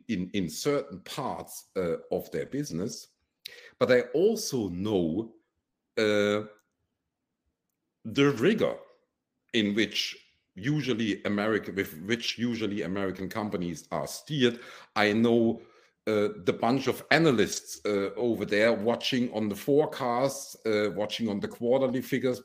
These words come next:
By the way, congratulations on the recently published quarterly figures. Amazing performance once again. And now I, I feel,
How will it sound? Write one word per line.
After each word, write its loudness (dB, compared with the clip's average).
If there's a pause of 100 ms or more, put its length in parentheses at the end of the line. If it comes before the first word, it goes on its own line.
By 6
the 0
way, 4
congratulations -2
on -4
the -2 (240)
recently -6
published -6
quarterly -2
figures. -6 (300)
Amazing -4
performance -4
once -6
again. -4 (1040)
And 8
now 6
I, 4
I 4
feel, 2